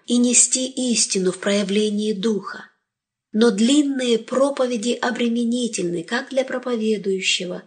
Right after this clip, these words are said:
так и для слушателей, которые все это время должны сидеть. Половина сказанного могла бы принести больше пользы слушателю, нежели большой объем сведений, выдаваемый служителем.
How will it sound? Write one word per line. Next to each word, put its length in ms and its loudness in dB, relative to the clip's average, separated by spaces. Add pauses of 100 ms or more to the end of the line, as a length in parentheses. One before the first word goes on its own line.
так 220 -2
и 60 -4
для 200 0
слушателей, 960 -2
которые 400 0
все 320 0 (100)
это 280 -2
время 400 0
должны 440 -2
сидеть. 640 -8 (400)
Половина 760 4
сказанного 840 -2
могла 380 2
бы 100 2
принести 560 -2
больше 560 2
пользы 400 -2
слушателю, 800 -4
нежели 380 2
большой 500 2
объем 520 -2
сведений, 880 0
выдаваемый 720 -2
служителем. 840 -4